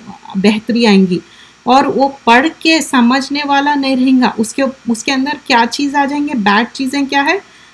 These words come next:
तकब्बुर आ जाएंगे। इसने कुरान को सामने तिजारत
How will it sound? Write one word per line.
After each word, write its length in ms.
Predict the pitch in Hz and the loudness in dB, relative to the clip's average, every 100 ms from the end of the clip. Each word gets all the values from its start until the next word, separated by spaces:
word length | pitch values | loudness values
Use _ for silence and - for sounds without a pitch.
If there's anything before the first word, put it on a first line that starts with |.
| _ - | _ -2
तकब्बुर 440 | - 226 190 196 | 2 0 0 -2
आ 80 | 180 | -4
जाएंगे। 360 | - - 208 _ _ - _ _ _ _ _ _ _ 262 | -10 -12 -14 _ _ -20 _ _ _ _ _ _ _ -4
इसने 500 | 320 311 311 330 - - | -4 -2 0 0 -2 -2
कुरान 400 | 247 240 262 302 | 0 2 2 0
को 140 | 311 311 | -4 -4
सामने 540 | - 196 202 226 262 | 0 2 4 4 2
तिजारत 640 | 269 214 214 208 240 262 | 0 0 2 2 2 -2